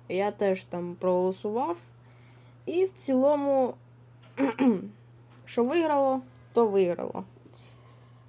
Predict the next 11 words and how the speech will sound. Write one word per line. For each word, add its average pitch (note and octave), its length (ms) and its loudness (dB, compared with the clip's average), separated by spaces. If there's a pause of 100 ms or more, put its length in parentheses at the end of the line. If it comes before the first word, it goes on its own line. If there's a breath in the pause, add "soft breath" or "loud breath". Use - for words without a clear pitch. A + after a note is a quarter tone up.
(300 loud breath)
Тепер F4 360 0
про-, C#4+ 300 2
поговоримо C#4+ 920 0
про C4 160 0
те, D4+ 560 -2 (300)
що C4+ 680 0 (360)
я A#3+ 360 0
буду A3+ 460 0
робити A3+ 320 2
з A3+ 80 -4
Роблоксом. G3+ 800 -2